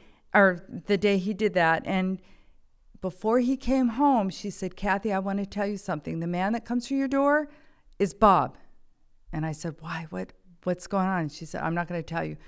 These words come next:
Anyway, he came in. He had everything shaved off. I did not recognize him. I had to turn my head and let him talk to me so I could know that it was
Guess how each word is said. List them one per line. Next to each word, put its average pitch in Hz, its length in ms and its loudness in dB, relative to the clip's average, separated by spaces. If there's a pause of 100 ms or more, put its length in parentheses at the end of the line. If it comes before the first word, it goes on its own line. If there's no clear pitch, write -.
(480)
Anyway, 196 240 2
he 170 160 -6
came 226 340 -2
in. 170 380 -2 (320)
He 226 220 -6
had 196 320 -2 (300)
everything 160 880 0
shaved 165 680 -6 (100)
off. - 360 -4 (840)
I 175 160 4
did 160 300 -8
not 165 200 -6
recognize 139 580 -10
him. 135 180 -14 (1000)
I 196 120 8
had 208 240 4
to 190 60 -6
turn 254 340 0
my 381 120 4
head 208 520 4
and 208 160 2
let 240 140 6
him 240 120 4
talk 320 420 2
to 240 80 -2
me 165 220 0
so - 320 2
I 208 180 8
could 202 280 -4
know 220 280 4
that 175 180 -2
it - 80 -6
was 165 220 -8